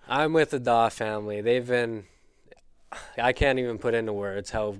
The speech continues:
great they've been to me. Obviously, they've been a, my family away from home, and, um, obviously we're here for eight months of the year, and this is, they're my family, so they've taken me in. Um, the billet mom calls me the oldest son now, so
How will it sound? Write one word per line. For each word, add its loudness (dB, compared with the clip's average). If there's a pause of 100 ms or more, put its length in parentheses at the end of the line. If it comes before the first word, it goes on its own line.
great -2
they've -2
been -6
to -14
me. -8
Obviously, -6
they've -4 (640)
been 4
a, 2
my -2
family 0
away 6
from -8
home, 0
and, -8 (460)
um, 2 (320)
obviously -2
we're 2
here 0
for -4
eight -4
months -6
of -6
the -4
year, 0
and -8
this -8
is, -10 (240)
they're -4
my -2
family, -6
so -4
they've -2
taken -2
me -2
in. -2
Um, -2 (460)
the -16
billet 4
mom -2
calls -2
me -4
the -2
oldest -2
son -4
now, -4
so -6